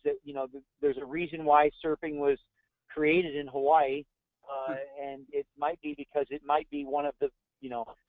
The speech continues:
Speaker 1: single greatest places to, to, to surf when you combine – the, you know,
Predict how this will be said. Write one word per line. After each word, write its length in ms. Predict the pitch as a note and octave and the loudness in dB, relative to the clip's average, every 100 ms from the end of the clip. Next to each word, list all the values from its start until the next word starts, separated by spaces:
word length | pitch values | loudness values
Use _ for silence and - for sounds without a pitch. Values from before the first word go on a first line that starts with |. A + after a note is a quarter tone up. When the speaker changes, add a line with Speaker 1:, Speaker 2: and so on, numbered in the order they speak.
| - | -2
Speaker 1:
single 280 | F3+ D#3 D#3 | 0 4 2
greatest 420 | B2+ D#3 D3 - _ | 6 6 6 0 _
places 460 | E3 D#3+ D#3+ - C#3 _ - | 2 2 2 -6 -14 _ 0
to, 100 | C3 - _ _ _ | 0 -2 _ _ _
to, 60 | - | -10
to 540 | G3 _ - - B2+ - | -10 _ -20 -20 -20 -2
surf 300 | - F#3+ D3+ - | 6 10 10 8
when 160 | D3+ C#3+ | 0 -4
you 100 | C#3 | -4
combine – 720 | - D3 B2+ D#3 D#3 D3+ C#3+ - _ _ _ _ _ _ _ _ _ _ _ _ _ _ _ B2 | -6 -2 4 6 6 4 0 -6 _ _ _ _ _ _ _ _ _ _ _ _ _ _ _ 6
the, 320 | C#3+ C3 B2+ - _ _ _ _ _ _ _ _ | 8 10 8 2 _ _ _ _ _ _ _ _
you 120 | D3+ | -8
know, 260 | C#3 A#2 A#2+ | -2 -2 -4